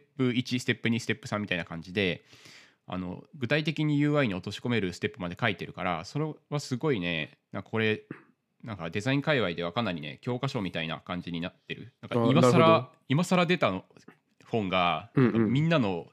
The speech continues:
Speaker 1: 教-、ユーアイデザイナーみんなの教科書みたいになってて、
Speaker 2: うんうんうん。
Speaker 1: かなりね、革命的なんですよね、この本は。
Speaker 2: あ、なるほどね。いや、確かにけど、ゼロイチあたりって結構経験則でやる人が多いイメージはあって。
Speaker 1: うんうんうん。
Speaker 2: そうだよね。なんかその名もないとこから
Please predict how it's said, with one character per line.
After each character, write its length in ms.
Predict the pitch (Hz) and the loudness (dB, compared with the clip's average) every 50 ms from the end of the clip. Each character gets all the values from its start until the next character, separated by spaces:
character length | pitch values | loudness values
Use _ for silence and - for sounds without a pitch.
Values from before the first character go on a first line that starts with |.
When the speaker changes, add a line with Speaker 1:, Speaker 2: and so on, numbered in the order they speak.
| _ - | _ -4
Speaker 1:
教-、 240 | - 131 131 143 139 - - | 0 0 0 0 -2 -4 -2
ユ 140 | 123 127 143 | 0 2 4
ー 40 | |
ア 20 | 151 | 4
イ 60 | 143 | 4
デ 60 | 143 | 4
ザ 140 | 139 147 143 | 4 4 4
イ 60 | 127 | 4
ナ 80 | 98 87 | 2 0
ー 20 | |
み 100 | 92 107 | 0 2
ん 60 | 123 | 2
な 100 | 127 131 | 2 2
の 140 | 113 98 85 | 0 0 -2
教 380 | - - - 113 101 98 98 95 | -6 -6 -4 -2 -2 -2 -2 -2
科 160 | - - 120 | -2 -4 -4
書 140 | - 95 82 | -2 -2 -4
み 100 | 85 - | -2 -2
た 60 | 87 | -4
い 40 | 82 | -4
に 60 | 82 | -4
な 60 | 85 | -6
っ 20 | - | -8
て 140 | - - 85 | -10 -10 -6
て、 280 | 90 87 82 82 - - - - - - | -4 -4 -4 -4 -6 -10 -16 -4 2 4
Speaker 2:
う 60 | 151 | 6
ん 20 | |
う 140 | 123 98 113 | 6 6 4
ん 140 | 110 101 101 110 107 95 | 2 2 2 0 0 -2
う 20 | 98 | -2
ん。 40 | |
Speaker 1:
か 100 | 104 160 139 | -2 -2 -2
な 60 | 104 | -2
り 60 | 90 | -2
ね、 120 | 87 82 85 | -4 -8 -8
革 260 | - 113 110 - 139 | -10 -8 -4 -2 0
命 120 | 147 143 | 0 0
的 200 | 139 135 131 131 | 0 -2 -2 -2
な 80 | 123 117 | -2 -2
ん 60 | 98 | -2
で 60 | 87 | -4
す 40 | - | -10
よ 80 | - - | -12 -14
ね、 120 | 65 - - | -16 -14 -10
こ 60 | - | -8
の 160 | 87 82 82 78 | -8 -8 -8 -10
本 240 | - - 87 78 | -8 -8 -8 -8
は。 140 | - - - - - | -8 -12 -16 -14 -6
Speaker 2:
あ、 160 | - 117 107 | 0 2 4
な 120 | 104 113 120 | 6 6 4
る 40 | 120 | 6
ほ 100 | - 123 | 6 6
ど 100 | 120 120 | 6 6
ね。 320 | 123 127 127 131 131 135 127 | 6 6 4 2 0 -2 0
い 60 | 120 | 0
や、 100 | 123 117 | 0 0
確 240 | - - 233 - - | 2 0 0 2 4
か 100 | - 127 | 4 4
に 60 | 104 | 6
け 120 | - 127 | 6 6
ど、 280 | 107 110 104 98 95 - - | 6 6 6 4 2 -2 -4
ゼ 160 | - - 123 | 0 4 6
ロ 120 | 127 139 151 | 8 8 8
イ 80 | 165 | 6
チ 220 | 160 - - 196 190 | 6 4 6 6 6
あ 60 | 196 | 6
た 120 | 196 165 | 6 6
り 80 | 143 117 | 6 6
っ 20 | 107 | 6
て 160 | - - 95 | 2 -4 -4
結 160 | - - 139 | 0 0 0
構 80 | - 98 | 0 2
経 200 | - - 127 131 | 6 6 6 8
験 180 | - 175 160 | 8 6 6
則 220 | 151 - - - 101 | 6 6 6 4 4
で 300 | 87 101 95 87 - - - - - - _ - | 6 6 4 4 2 -6 -12 -20 -20 -8 _ 4
や 140 | 110 110 104 | 4 6 6
る 80 | 110 | 6
人 200 | 104 - - 113 | 4 4 4 6
が 80 | 104 101 | 8 8
多 180 | 101 110 117 | 8 8 10
い 100 | 117 113 | 10 10
イ 40 | 117 | 10
メ 140 | 117 123 117 | 8 8 8
ー 60 | 107 | 6
ジ 100 | 101 101 | 6 4
は 100 | 95 92 | 0 0
あ 20 | 90 | 0
っ 40 | - | -2
て。 340 | _ - - 92 - - - - | _ -2 -2 -2 -2 -4 -6 -4
Speaker 1:
う 60 | 117 | -2
ん 40 | 107 | -2
う 20 | |
ん 40 | 95 | -2
う 20 | 90 | -2
ん。 420 | 90 90 85 82 90 85 82 92 - | -4 -6 -6 -6 -6 -8 -8 -10 -2
Speaker 2:
そ 140 | - 160 | 2 4
う 40 | 147 | 6
だ 80 | 113 87 | 6 6
よ 60 | 90 | 4
ね。 280 | 95 98 101 98 107 - | 4 4 4 4 2 0
な 100 | - 113 | 0 0
ん 40 | 104 | 0
か 60 | - | 0
そ 120 | 101 - 104 | 2 2 4
の 60 | 98 | 6
名 100 | 107 110 | 6 6
も 100 | 117 120 | 6 6
な 80 | 123 135 | 6 6
い 40 | 110 | 6
と 80 | 113 | 4
こ 80 | 98 - | 2 2
か 100 | - 101 | 2 4
ら 220 | 98 98 92 - | 4 4 2 0